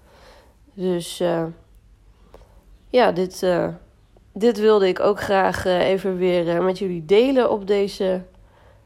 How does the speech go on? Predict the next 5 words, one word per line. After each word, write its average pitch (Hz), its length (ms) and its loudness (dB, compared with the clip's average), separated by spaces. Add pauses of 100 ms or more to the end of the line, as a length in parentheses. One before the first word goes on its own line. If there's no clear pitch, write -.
(480)
lekkere, 175 760 -6 (640)
eh, 170 100 -12 (200)
zondagmiddag. 196 1400 0 (1600)
Ik, 170 320 -6
eh, 156 320 -6